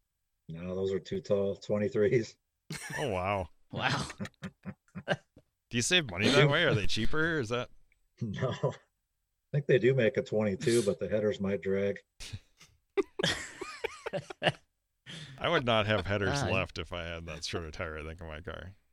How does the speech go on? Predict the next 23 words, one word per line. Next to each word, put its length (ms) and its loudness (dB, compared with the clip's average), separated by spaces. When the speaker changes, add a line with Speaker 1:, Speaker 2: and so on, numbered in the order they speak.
Speaker 1:
Yeah. 340 -6
I 80 2
don't, 260 4
I 40 8
don't 140 8
like 320 6
'em, 100 8
but 140 8
it's 300 4
necessity 580 2
with 220 2
lights, 420 -2
and 140 -2
as 1200 -20
soon 140 -2
as 120 0
they 120 8
went 260 4
the 140 6
L 120 8
E 80 8
D 200 2
route, 340 4